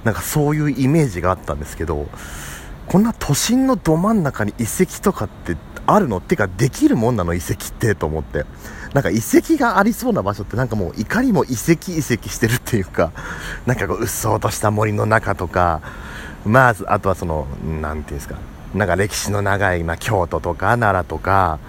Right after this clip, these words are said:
ああいう街にありそうな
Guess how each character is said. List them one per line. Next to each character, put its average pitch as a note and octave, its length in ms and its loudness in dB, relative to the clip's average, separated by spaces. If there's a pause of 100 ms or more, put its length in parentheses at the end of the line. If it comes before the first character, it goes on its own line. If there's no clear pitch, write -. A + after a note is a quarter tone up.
(560)
あ G#2+ 180 2
あ G#2+ 80 6
い G#2 120 0
う G2+ 540 2
街 A2+ 480 0
に F#2+ 160 2
あ F2 100 2
り G#2 140 0
そ D3 260 4
う B2 40 2
な D#2+ 260 -2